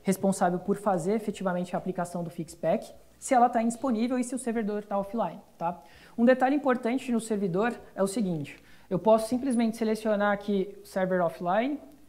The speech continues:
clico aqui em Save. Ah,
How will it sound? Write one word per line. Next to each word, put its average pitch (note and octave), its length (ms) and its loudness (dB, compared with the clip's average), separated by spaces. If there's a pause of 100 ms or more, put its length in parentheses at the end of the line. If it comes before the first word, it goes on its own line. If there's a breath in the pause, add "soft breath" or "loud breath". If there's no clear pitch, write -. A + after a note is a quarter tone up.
(300)
clico G#3 260 -2
aqui F#3+ 160 -6
em F#3+ 80 -4
Save. A#3 560 -6 (1300 loud breath)
Ah, G3+ 640 12